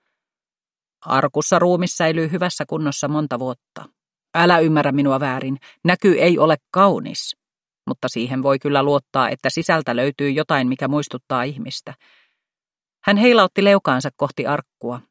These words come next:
jota oltiin juuri nostamassa kuopasta. Vuonon suolaiseen ilmaan ja rannan leirintäalueelta kantautuvaan grillihiilen tuoksuun sekoittui yhtäkkiä raskas,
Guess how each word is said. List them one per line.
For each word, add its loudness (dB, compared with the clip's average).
jota -2
oltiin -2
juuri -4
nostamassa -8
kuopasta. -12
Vuonon 6
suolaiseen 4
ilmaan 0
ja 0
rannan 2
leirintäalueelta -2
kantautuvaan 0
grillihiilen -2
tuoksuun -4
sekoittui 0
yhtäkkiä -6
raskas, -6